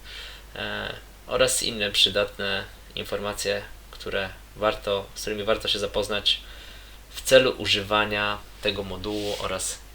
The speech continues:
jak go prowadzić, jak, e, stworzyć ten koszyk zakupowy dla klienta z podpowiedziami, aby był on zadowolony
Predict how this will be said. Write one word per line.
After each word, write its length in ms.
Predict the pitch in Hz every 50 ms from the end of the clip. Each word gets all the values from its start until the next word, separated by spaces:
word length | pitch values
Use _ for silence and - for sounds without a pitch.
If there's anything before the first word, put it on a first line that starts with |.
| -
jak 320 | 98 104 120 120 117 113 110
go 180 | 107 110 107
prowadzić, 840 | - - - 104 98 104 104 104 98 98 101 98 - - - - - - - - - - - - - - - - - - - -
jak, 360 | 98 104 110 110 - - - - - - - - - - -
e, 440 | 107 104 101 101 98 98 98 98 95 -
stworzyć 840 | - - - - - - 117 113 104 107 101 98 - - - - -
ten 300 | - 101 98 98 95 95 98 - - - - - - - - - - - - - - - - -
koszyk 440 | - 113 110 - - 98 - - - - -
zakupowy 600 | 104 98 101 - - - - 110 101 98 101 98
dla 140 | 92 98 98
klienta 560 | - - - 104 104 101 98 - 98 90 92
z 180 | - - - -
podpowiedziami, 760 | - 104 - - 110 98 104 104 110 117 113 123 131 139 139 - - - - - - - - - - - - - - - - - - - - - -
aby 200 | - 117 107 107
był 220 | 98 107 110 110 110
on 80 | 110
zadowolony 680 | 101 104 95 104 95 104 107 113 120 127 127 123 131